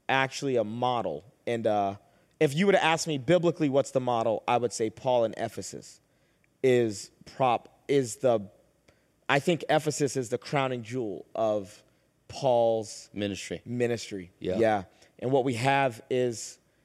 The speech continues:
Speaker 1: m-, movement,
Speaker 2: Yeah.
Speaker 1: powerful revival movement,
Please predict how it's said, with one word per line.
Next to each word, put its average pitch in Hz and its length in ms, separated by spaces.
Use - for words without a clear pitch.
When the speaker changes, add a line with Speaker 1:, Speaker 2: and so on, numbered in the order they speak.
Speaker 1:
m-, 120 180
movement, 160 580
Speaker 2:
Yeah. 95 180
Speaker 1:
powerful 196 880
revival 160 600
movement, 180 560